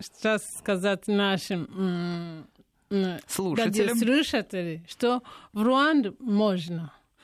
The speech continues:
Speaker 1: В Руанду нужно. Не только можно, а нужно. Потому что там детей уважают, любят. Поэтому нам нужно р-, русские детей тоже,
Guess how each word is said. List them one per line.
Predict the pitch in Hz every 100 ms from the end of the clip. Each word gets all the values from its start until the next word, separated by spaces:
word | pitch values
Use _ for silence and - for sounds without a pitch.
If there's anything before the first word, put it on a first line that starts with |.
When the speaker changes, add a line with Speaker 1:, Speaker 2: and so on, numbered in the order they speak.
| -
Speaker 1:
В | 226
Руанду | 247 277 302 208
нужно. | 226 254 233 175 185 170 170 _
Не | 214 226
только | 330 370 381
можно, | 349 254 185 170 156
а | 226
нужно. | 269 302 220 160 156 143 - _ _ _ -
Потому | 233 254 277
что | 294 285 277 - - _
там | 247 254 247 - _
детей | 208 240 - 330 320 226 160 156 _ -
уважают, | 247 233 175 160 160 170 180 - - -
любят. | 240 254 196 165 180 - _ _ _ _ -
Поэтому | 330 339 285
нам | 269 294 294
нужно | 320 247 226 220 214 - -
р-, | 277 240 - _
русские | 254 269 254 - - 208
детей | 185 185 - 190 170
тоже, | - 170